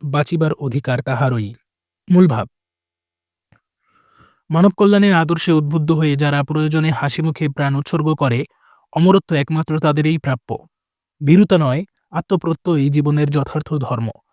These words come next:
ভাব সম্প্রসারণ। মৃত্যু অনিবার্য,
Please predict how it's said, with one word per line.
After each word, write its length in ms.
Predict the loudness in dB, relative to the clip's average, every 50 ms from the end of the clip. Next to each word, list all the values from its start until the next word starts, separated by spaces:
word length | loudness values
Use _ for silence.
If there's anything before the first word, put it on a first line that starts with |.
| _ _ _ _ _ _ _ -2
ভাব 160 | 2 2 2
সম্প্রসারণ। 640 | 2 2 0 0 0 0 -2 -4 -2 -4 -4 -4 -6 -8 -14 _ _ _ _ _ _ _ _ _ _ _ _ _ _ _ _ _ _ _ _ _ _ _ _ _ 0
মৃত্যু 280 | 0 0 2 2 2 4
অনিবার্য, 440 | 4 4 4 2 2 0 -2 -2